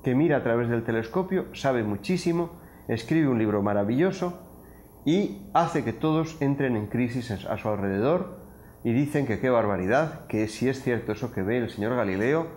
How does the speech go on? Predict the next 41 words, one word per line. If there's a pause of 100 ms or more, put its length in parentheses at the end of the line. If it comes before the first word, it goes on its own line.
(160)
las
cosas
tienen
que
cambiar,
es
decir,
las
concepciones
mentales
tienen
que
cambiar. (680)
Y
entonces
ustedes,
que
son
enormemente
ingenuos (300)
y
además
buenas
personas
y
bien
pensadores, (840)
enchufan
el
telescopio
de
Galileo
hacia
donde
Galileo
dice
que
está
Ve-,
eh,
Júpiter